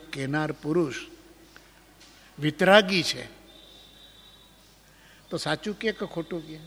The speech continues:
સત્ય કે, કે અસત્ય કે? તો કેવળ સત્ય, આ આમ સમજાય કે કેવળ સત્ય માનવું,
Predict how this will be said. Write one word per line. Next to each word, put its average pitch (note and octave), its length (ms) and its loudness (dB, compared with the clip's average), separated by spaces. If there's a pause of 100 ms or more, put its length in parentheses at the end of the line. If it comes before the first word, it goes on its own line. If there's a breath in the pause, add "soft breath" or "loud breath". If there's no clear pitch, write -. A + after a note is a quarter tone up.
(2000 soft breath)
સત્ય G3 460 0
કે, G#3 200 0
કે G3+ 120 -2
અસત્ય F3 500 -2
કે? D3 200 -14 (1500 loud breath)
તો G3 100 2
કેવળ B3+ 400 10
સત્ય, A3+ 400 6
આ G3 240 6
આમ E3 160 0
સમજાય F#3 360 2 (540 loud breath)
કે A3+ 100 -8
કેવળ C#4 340 8
સત્ય A3+ 340 4
માનવું, D#3 340 0